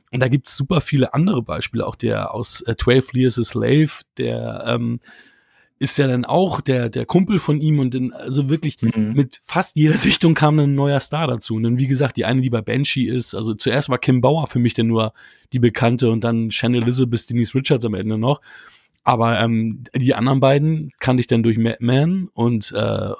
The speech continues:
Speaker 1: und dann halt euch durch, durch Banshee dann halt auch auf einmal. Und dann waren das halt alle immer mehr Darsteller, die ich dann wirklich kannte innerhalb dieses Films. Total witzig.
Speaker 2: Ja, das ist auch, ähm,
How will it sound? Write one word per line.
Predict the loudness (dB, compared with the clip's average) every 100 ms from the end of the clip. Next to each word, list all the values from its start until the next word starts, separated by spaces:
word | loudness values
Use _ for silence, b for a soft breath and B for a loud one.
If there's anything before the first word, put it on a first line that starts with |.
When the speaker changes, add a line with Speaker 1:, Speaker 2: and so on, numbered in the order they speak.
| -4
Speaker 1:
und | -4 -2
dann | -2 -2
halt | -2 -2
euch | -4 -2
durch, | -4 -2
durch | -6 -2
Banshee | -2 0 0 0
dann | 2 2
halt | 0 2
auch | 2
auf | 2 -2
einmal. | -2 -2
Und | -2
dann | -2 0
waren | 0
das | 0
halt | -4 -4
alle | -2 -2
immer | 2 4 6
mehr | 4
Darsteller, | 4 4 4 4 4
die | 2
ich | 0
dann | 2
wirklich | 2 0 0
kannte | 0 2
innerhalb | 0 -2 -4
dieses | -14 -14
Films. | -14 -14 -14 -10
Total | -10
witzig. | -10 -14 _ _ _ _ _ _ _ _ _ _ _ _ _ _ _ _ _ _ _ -18 B B
Speaker 2:
Ja, | 2 2 2
das | 0
ist | -2 0
auch, | 0 0 -4 -6
ähm, | -2 0 2 0 -2 -4